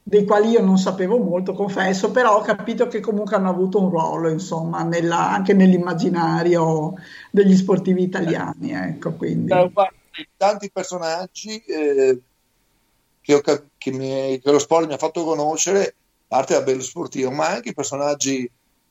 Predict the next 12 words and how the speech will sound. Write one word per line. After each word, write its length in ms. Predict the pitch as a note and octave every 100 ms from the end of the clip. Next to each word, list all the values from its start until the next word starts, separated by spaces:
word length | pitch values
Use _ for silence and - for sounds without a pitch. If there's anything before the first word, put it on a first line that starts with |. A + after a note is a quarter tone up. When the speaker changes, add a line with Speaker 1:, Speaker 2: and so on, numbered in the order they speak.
| -
Speaker 2:
io 100 | B2+
ho 20 |
avuto 220 | D3+ D3+ D3
modo 380 | C#3+ D3+ D3+
di 360 | C#3+ C3+ C3 C3
sedermi 400 | B2+ C#3+ C#3+ C#3+
accanto 400 | C3+ D3 C#3+ D#3
a 40 |
Nelson 300 | C#3 B2+ C#3+ C#3
Mandela 440 | C3 C3 D3 D#3
durante 380 | B2+ B2+ C3 C3+
una, 400 | C3+ C3 B2+